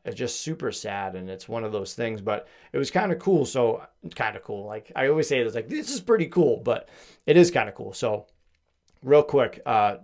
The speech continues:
the difference between that. So, dementia describes a group of symptoms associated with a decline in memory, reasoning, or thinking skills. Um, there's different types. And then I also saw this. People with Down syndrome are more likely to develop dementia as they get older. I've never heard that.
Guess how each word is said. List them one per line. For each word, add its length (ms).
the 160
difference 400
between 360
that. 280
So, 320
dementia 400
describes 440
a 40
group 320
of 120
symptoms 520
associated 800
with 200
a 40
decline 440
in 100
memory, 540
reasoning, 460
or 140
thinking 420
skills. 540
Um, 480
there's 160
different 340
types. 480
And 80
then 80
I 100
also 180
saw 180
this. 220
People 340
with 260
Down 300
syndrome 480
are 80
more 260
likely 440
to 160
develop 480
dementia 600
as 220
they 140
get 160
older. 340
I've 160
never 320
heard 280
that. 280